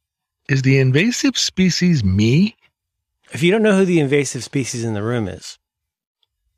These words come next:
Speaker 1: It's
Speaker 2: prob-,
Speaker 1: im-
Speaker 2: it's probably you.
Speaker 1: it's probably you.
Speaker 2: Yeah.
Speaker 1: So, you know, this, this whole, this whole land here that I've been restoring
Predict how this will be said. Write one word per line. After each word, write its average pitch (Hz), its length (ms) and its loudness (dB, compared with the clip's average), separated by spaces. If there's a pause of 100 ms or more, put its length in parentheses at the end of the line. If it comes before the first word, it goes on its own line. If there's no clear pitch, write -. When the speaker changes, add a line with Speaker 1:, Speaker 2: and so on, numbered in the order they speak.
(220)
Speaker 1:
It's - 240 -2
Speaker 2:
prob-, 139 160 2
Speaker 1:
im- 104 100 0
Speaker 2:
it's 117 100 0
probably 117 280 0
you. 107 180 -2 (140)
Speaker 1:
it's - 120 -4
probably 139 540 2
you. 120 380 2 (180)
Speaker 2:
Yeah. 101 220 -2 (800)
Speaker 1:
So, 180 320 2
you 233 160 4
know, 110 260 2
this, 160 400 -2 (200)
this 196 240 2
whole, 170 540 0 (360)
this 180 160 0
whole 156 320 0 (320)
land 110 440 0
here 110 340 0
that 131 160 0
I've 110 160 -2
been 110 220 0
restoring 135 720 0